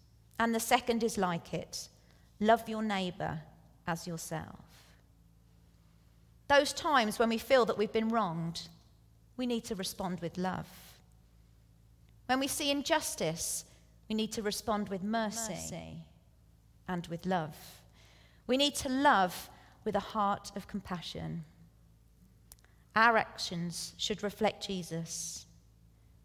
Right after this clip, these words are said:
Speaker 1: And the only good of which we are capable is that which is done in his power and his strength as the Holy Spirit enables.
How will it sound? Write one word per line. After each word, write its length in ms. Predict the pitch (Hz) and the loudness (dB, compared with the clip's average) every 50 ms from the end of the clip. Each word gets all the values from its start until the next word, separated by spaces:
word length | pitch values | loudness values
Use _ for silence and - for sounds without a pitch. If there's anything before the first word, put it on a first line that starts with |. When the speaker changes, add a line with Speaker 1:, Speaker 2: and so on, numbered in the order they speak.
| - - - - - - _ - - - _ _ _ - | -20 -20 -20 -20 -20 -20 _ -20 -20 -20 _ _ _ -8
Speaker 1:
And 140 | - 196 202 | -4 -2 0
the 80 | 214 233 | 4 4
only 200 | 254 262 262 262 | 4 4 2 0
good 200 | - 285 277 214 | -2 -2 -2 -2
of 140 | 226 - | 0 4
which 220 | 240 247 - - - | 4 2 2 2 -4
we 180 | 214 269 277 | -2 0 2
are 60 | 262 240 | 2 0
capable 680 | - - 202 180 156 - - - - 170 160 156 165 151 - - - - - - | 0 -2 -4 -4 -4 -6 -10 -10 -8 -6 -6 -6 -6 -10 -12 -16 -20 -16 -10 -8
is 140 | 180 165 | -8 -2
that 260 | - 214 214 - - - | 2 4 4 4 4 0
which 200 | 208 - - - | -4 -2 -2 -4
is 100 | 190 185 | -4 -2
done 240 | - 208 202 196 | 0 0 2 2
in 80 | 185 180 | 2 0
his 340 | 185 185 - 254 247 233 - | -2 -2 0 0 0 0 -2
power 460 | - - - 175 165 180 - 165 160 - - - - - - - - - - - - - - - - - | -6 -6 -4 -2 -2 -2 -4 -6 -8 -12 -14 -20 -20 -20 -20 -20 -20 -20 -20 -20 -20 -20 -20 -20 -10 -6
and 180 | - 165 165 160 | -4 -4 -4 -2
his 180 | 160 214 233 | -2 -2 -2
strength 580 | - - - - 180 151 156 - - - - - - - - - | -2 -2 -4 -2 -2 -2 -4 -4 -8 -14 -18 -20 -20 -12 -6 -4
as 140 | 185 185 - | -4 -4 -2
the 100 | - 175 | -4 -2
Holy 260 | - 196 185 185 170 | 0 0 0 0 0
Spirit 400 | 170 - - - 185 180 180 - | -2 -4 -2 0 2 2 2 2
enables. 840 | - 175 165 165 165 165 - - - 160 156 - - - - - | 0 -2 -2 -2 -2 -4 -6 -8 -10 -10 -10 -10 -10 -10 -12 -12